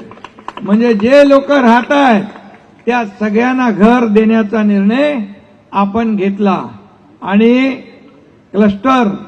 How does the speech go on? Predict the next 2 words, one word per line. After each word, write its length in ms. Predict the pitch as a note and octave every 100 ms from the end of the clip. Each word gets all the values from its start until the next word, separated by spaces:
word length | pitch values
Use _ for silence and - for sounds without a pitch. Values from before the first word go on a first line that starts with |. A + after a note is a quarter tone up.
| - - _ _ _ _
हे 400 | G#3 A#3+ B3+ B3 A3+ - - - - _ _ _ _
डेव्हलपमेंट 840 | D#3 D#3 G#3 B3 G#3 C4 B3 A3